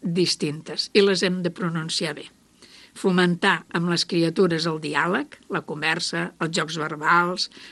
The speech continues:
les frases fetes, el compartir tradicions lingüístiques, trencaclosques de paraules, la lectura en veu alta, entre altres, com la recitació de poemes, és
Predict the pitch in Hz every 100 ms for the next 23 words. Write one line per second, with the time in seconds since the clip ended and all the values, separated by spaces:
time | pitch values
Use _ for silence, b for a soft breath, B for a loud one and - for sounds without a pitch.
0 | B 175 - 175 165 160 - 180 180 175
1 | 170 180 - B B B 180 175 185 170
2 | 160 190 180 175 170 - 175 170 160 165
3 | 185 196 - 175 196 - 196 180 175 170
4 | 190 - 180 175 175 170 151 196 202 185
5 | 202 180 180 170 208 180 175 165 165 190
6 | 202 180 180 190 B B B - 190 180
7 | 170 175 185 175 170 185 - 160 156 160
8 | 165 170 156 - 190 156 160 160 170 185
9 | 233 294 B B B _ 247 269 -